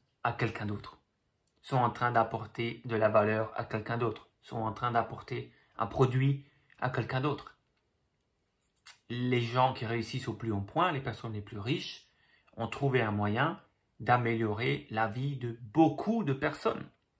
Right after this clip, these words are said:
Donc plus vous aidez de gens à obtenir ce qu'ils veulent,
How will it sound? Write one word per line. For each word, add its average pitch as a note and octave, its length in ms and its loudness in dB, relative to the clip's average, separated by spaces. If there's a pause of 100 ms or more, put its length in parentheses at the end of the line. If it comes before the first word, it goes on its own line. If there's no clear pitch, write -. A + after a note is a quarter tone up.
(680)
Donc A2+ 200 -4
plus G#3+ 320 -2
vous E3 300 0
aidez D#3+ 240 4
de C3+ 220 2
gens B2 500 -4 (320)
à - 220 0
obtenir D3+ 500 0
ce C#3 160 -8
qu'ils F#3+ 400 -8
veulent, - 380 -6